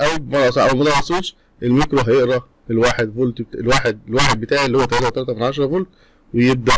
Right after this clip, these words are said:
يقرا ويشتغل، تمام كده؟ نرجع بقى لمشروعنا ونشغل الليد ده.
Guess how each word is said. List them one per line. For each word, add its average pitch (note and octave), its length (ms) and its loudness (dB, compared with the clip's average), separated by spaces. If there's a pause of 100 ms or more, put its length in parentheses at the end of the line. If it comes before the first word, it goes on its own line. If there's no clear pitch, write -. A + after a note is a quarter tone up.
يقرا A2+ 400 0 (120)
ويشتغل، A2 760 -2 (200)
تمام A#2 240 0
كده؟ F#3+ 220 0 (1500)
نرجع A2+ 300 4
بقى A2+ 160 6
لمشروعنا C3+ 560 2 (1160)
ونشغل A2 1000 0 (120)
الليد A2+ 280 0
ده. G2 180 0